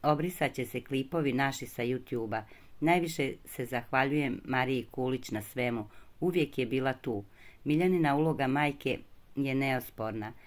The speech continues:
Ipak Marija je sačuvala tu moju konekciju. Mogla je ona da bude zadrta i da bude haos.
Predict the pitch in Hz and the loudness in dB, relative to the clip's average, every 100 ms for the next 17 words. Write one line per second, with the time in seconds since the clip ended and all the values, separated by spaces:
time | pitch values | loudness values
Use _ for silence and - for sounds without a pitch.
0 | - - - 160 165 175 165 139 131 135 | -20 -16 -4 -2 0 -2 2 4 4 4
1 | 139 123 123 113 - 135 143 123 - 135 | 2 0 -2 -6 -4 0 2 0 0 0
2 | 127 127 131 127 - 123 123 120 - 131 | 2 2 0 -2 -2 0 0 -2 -4 -4
3 | 104 - - - - 156 165 175 175 131 | -4 -8 -18 -16 0 4 4 6 6 6
4 | 135 143 120 113 131 117 123 - 117 135 | 4 2 0 -2 0 0 -2 -4 0 2
5 | 120 113 101 110 113 107 117 117 139 131 | 2 -4 -2 0 0 0 -2 0 -2 0
6 | 104 - 131 101 - - | -4 2 4 4 0 -10